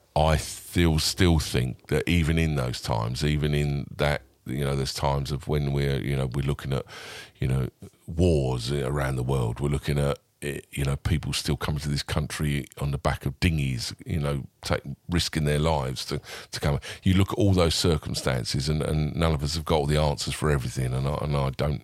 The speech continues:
ever, you know, eh, tell people that I have. But you look at all those circumstances, you look at the, where we are, we still, still should remember that when all that is going on, there is still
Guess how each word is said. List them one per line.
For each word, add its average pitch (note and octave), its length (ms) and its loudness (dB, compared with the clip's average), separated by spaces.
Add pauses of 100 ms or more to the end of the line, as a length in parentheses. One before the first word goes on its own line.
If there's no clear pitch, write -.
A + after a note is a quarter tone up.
ever, C#2+ 280 0 (640)
you D#2 160 0
know, C2 180 -2 (340)
eh, C2+ 120 -4 (340)
tell D2 180 2
people D2 320 -2
that D#2 140 2
I E2 200 2
have. B1 200 -4 (560)
But - 140 0
you E2+ 100 2
look F2+ 200 2
at - 60 0
all D2+ 260 0
those C#2 200 0
circumstances, C2+ 800 -2
you C2+ 80 0
look D#2+ 220 -2
at - 100 -6 (180)
the, C#2+ 120 -2
where C#2 200 0
we C2+ 120 0
are, C#2 100 -2 (260)
we D#2+ 140 2
still, C#2 760 2 (560)
still C2 640 2 (180)
should C#2+ 500 2 (400)
remember C#2+ 680 2
that - 200 -2 (120)
when D#2 200 4
all F2+ 220 4
that D2+ 240 2
is D2 140 -4
going C#2+ 340 2
on, C2+ 280 0 (720)
there D2+ 180 2
is D2 80 2
still C#2+ 320 0